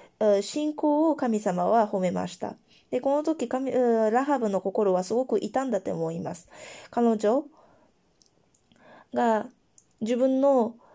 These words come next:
う、エリコの、あの、人々たちが神様を知ることを望んでたかもしれません。ヨシュア書二章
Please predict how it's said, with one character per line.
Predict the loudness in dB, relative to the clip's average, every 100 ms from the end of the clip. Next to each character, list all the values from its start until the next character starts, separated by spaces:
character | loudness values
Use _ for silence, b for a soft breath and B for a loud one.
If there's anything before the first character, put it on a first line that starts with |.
| B B -2
う、 | 2 4 4 2 0 _ _ 0
エ | 2
リ | 2 2
コ | 2
の、 | 2 2 2
あ |
の、 | 2
人 | 0 0
々 | 2 2
た | 0
ち | 2
が | 2 0
神 | -2 -4 -2
様 | 0 2 2
を | 4 4 4
知 | 2 0 2 2 2
る | 0
こ | 0 0
と | 4 6 6
を |
望 | 4 2 0
ん |
で | -2
た | -2
か | -2
も | -2
し | -4
れ | -2 -2
ま | -4
せ | -6
ん。 | -10 B B B B B B _ _ _ _ _ _ _ _ _ _ _ _ _ _ _ _ _ _ _ _ _ _ _ _ _ _ _ -4
ヨ | -2
シ | 0 2
ュ | 0
ア |
書 | 2 2 4 4
二 | 2 -4
章 | -2 -2 -2